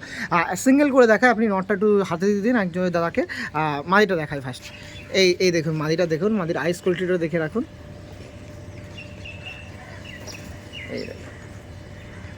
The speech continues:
বাহ, এটা তো কিছু নয়, এবার লেগ যখন দেখাবো, ডানা দেখুন, সব কটা ডানা আছে। লেগটা একটু দেখে রাখি পায়রাটার।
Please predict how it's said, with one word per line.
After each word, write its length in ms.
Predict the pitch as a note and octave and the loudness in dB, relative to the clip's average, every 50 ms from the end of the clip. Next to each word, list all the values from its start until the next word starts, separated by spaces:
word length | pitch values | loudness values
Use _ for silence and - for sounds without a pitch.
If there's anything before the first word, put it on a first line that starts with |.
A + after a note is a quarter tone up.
| - - - - - - - - D3 | -16 -16 -16 -16 -16 -14 -12 -8 -4
বাহ, 160 | C#3 D3+ C3+ - - - - - | -2 -2 -2 -2 -4 -10 -6 -2
এটা 160 | E3 F3+ G3 | -2 0 0
তো 120 | F#3+ A3+ | 0 0
কিছু 260 | - A#3 G#3+ E3+ A3 | 2 2 2 4 4
নয়, 100 | G#3 G#3+ | 4 6
এবার 140 | A3+ A3 G#3 | 6 6 6
লেগ 260 | G3 F#3+ F#3+ G3+ F3+ | 6 8 6 6 6
যখন 300 | F3 G#3 G3+ G#3+ A3 G#3+ | 4 2 4 4 4 4
দেখাবো, 400 | G3 F#3+ F3 F3+ F#3 F3+ A#3+ E4 E4+ - | 4 4 4 2 0 0 0 -2 -4 -4
ডানা 260 | F3+ D#3+ E3+ D#3+ F3 F3+ | -2 0 0 2 2 2
দেখুন, 260 | F#3 F3 G3+ A#3+ A3+ | 2 2 2 0 0
সব 160 | - G#3 F#3+ F#3+ - | 2 0 0 0 2
কটা 180 | G3 F#3 G3 | 2 2 2
ডানা 260 | F3+ F3 E3+ F3 F3 | 2 0 0 0 -2
আছে। 180 | E3 D#3 - A3 | -2 0 2 4
লেগটা 320 | G3+ G3+ G#3+ G#3 - - | 6 6 4 4 6 4
একটু 100 | G#3 G3+ | 4 4
দেখে 200 | F#3+ E3+ D#3 E3 | 4 2 2 2
রাখি 180 | E3+ D#3+ D#3 F3+ | 2 0 0 -2
পায়রাটার। 360 | E3 E3 D3+ D3 D3 F3+ C#4 | -2 0 0 0 0 -2 -4